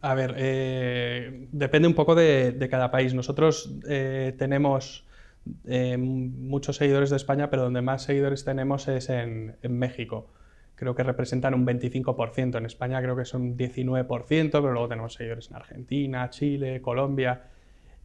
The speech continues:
Eh, y nos hemos dado cuenta en el canal que lo que más nos funciona es la historia bélica. El vídeo que más visitas tiene es el, la Segunda Guerra Mundial,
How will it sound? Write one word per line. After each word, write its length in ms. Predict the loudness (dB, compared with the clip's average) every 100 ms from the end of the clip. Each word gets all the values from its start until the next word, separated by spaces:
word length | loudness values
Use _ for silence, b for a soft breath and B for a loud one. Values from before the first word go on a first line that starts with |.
| -6
Eh, 680 | 2 4 4 4 2 0 -2
y 140 | 2
nos 200 | 2 2 4
hemos 200 | 6 6
dado 180 | 6 6
cuenta 320 | 4 4 4
en 80 | 4
el 100 | 2
canal 300 | 2 2 2
que 100 | 2
lo 120 | 2
que 100 | 2
más 400 | 2 4 2 2
nos 240 | 0 0
funciona 680 | 0 0 2 4 4 2 2
es 160 | 0 0
la 140 | 0
historia 340 | -2 -2 0
bélica. 340 | 0 -2 -4 -6
El 80 | -4
vídeo 280 | -2 0
que 100 | 2
más 720 | 0 0 0 -2 -2 -4 -8 -8
visitas 500 | -8 -4 -2 -2 0
tiene 380 | 0 2 0
es 140 | -2 -4
el, 220 | -4 -4
la 100 | -6
Segunda 320 | -4 -2 0
Guerra 180 | 0 -2
Mundial, 540 | -2 0 2 0 -2